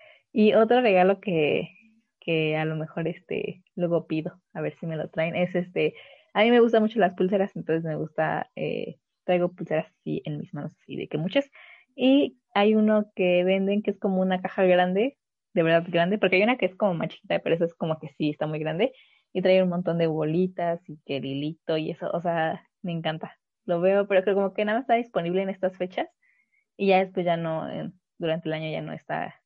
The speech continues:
como que ese juguetito, entonces ese siempre lo he querido, es para hacer pulseritas.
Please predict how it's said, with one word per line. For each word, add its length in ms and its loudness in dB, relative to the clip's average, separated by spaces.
como 240 -4
que 100 -8
ese 100 -12
juguetito, 460 -8
entonces 420 -6
ese 380 -6
siempre 640 -8
lo 160 0
he 120 -2
querido, 320 -6
es 160 -14
para 180 -4
hacer 200 -8
pulseritas. 520 -10